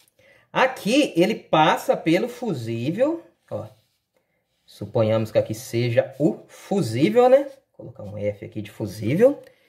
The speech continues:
E aqui é um dos fios da rede. Ó, passou pelo fusível aqui. Aqui ele vai sair aqui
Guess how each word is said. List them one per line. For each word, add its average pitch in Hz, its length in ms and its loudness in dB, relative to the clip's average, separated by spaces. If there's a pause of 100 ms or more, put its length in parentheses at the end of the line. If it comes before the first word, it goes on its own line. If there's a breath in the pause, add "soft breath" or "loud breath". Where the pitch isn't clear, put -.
(300 soft breath)
E 123 100 -4
aqui 123 460 -6 (200)
é 294 360 2
um 208 140 -4
dos 262 220 -6
fios 196 220 -4
da 233 100 2
rede. - 460 -6 (1400 soft breath)
Ó, - 80 -4
passou - 560 2
pelo 196 220 2
fusível 110 600 -10
aqui. - 460 -8 (280 soft breath)
Aqui 226 460 4
ele 247 160 6
vai 190 220 0
sair 127 560 -2
aqui 185 500 -10